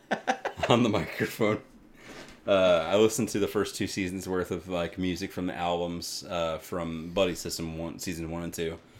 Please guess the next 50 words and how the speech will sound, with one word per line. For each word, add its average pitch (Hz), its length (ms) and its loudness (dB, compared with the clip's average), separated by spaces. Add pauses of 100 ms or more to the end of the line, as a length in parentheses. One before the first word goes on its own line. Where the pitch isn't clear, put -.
(340)
Um, 85 420 -2
and 85 180 -2
then 80 240 -4
went 80 140 -6
back 80 160 -2
and 82 120 -6
listened 78 260 -10
to 82 40 -10
some 82 220 -6
of 78 80 -8
the 80 80 -4
other 80 200 -4
ones. 80 380 -8
Like, 80 180 -6
they 80 140 -8
had 80 180 -8
the, 76 360 -4 (680)
I - 40 -20
forgot 113 320 -4
what 107 180 -4
the 95 160 -4
one 98 440 -2
album 87 440 -6
is 80 100 -10
called 87 480 -6 (120)
that 90 140 -4
had, 85 600 -2
like, 85 240 0 (160)
uh, 82 380 -2 (120)
Vacation 85 520 -6
on 82 180 -8
it 82 80 -10
and - 160 -12
stuff. - 440 -8 (420)
And 87 80 -6
then 85 100 -4
there's 82 220 -6
one 82 240 -4
that's 82 160 -8
just - 240 -8
called, 87 200 -2
like, 80 200 -6
Rhett 90 160 -2
and 80 260 -6
Link 80 300 -6
Volume 78 440 -2
One, 80 400 -8
and 82 80 -8
it 80 100 -8
has 82 640 -6